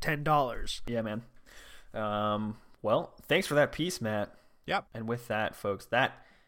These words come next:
Speaker 2: his patch notes where we update you on the gaming news that broke since last we spoke. Let us know if you've heard anything that we missed,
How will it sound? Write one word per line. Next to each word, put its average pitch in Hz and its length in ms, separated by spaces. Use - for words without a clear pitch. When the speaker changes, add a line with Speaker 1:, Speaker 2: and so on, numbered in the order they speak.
Speaker 2:
his 98 120
patch - 340
notes 98 200
where 98 100
we 107 180
update 110 380
you 123 180
on 113 80
the 104 60
gaming 117 260
news 117 180
that 113 220
broke 127 320
since - 280
last 85 240
we 80 60
spoke. 87 400
Let 110 120
us 120 140
know 117 100
if 107 140
you've 113 140
heard 104 180
anything 101 380
that 87 160
we 113 200
missed, 117 600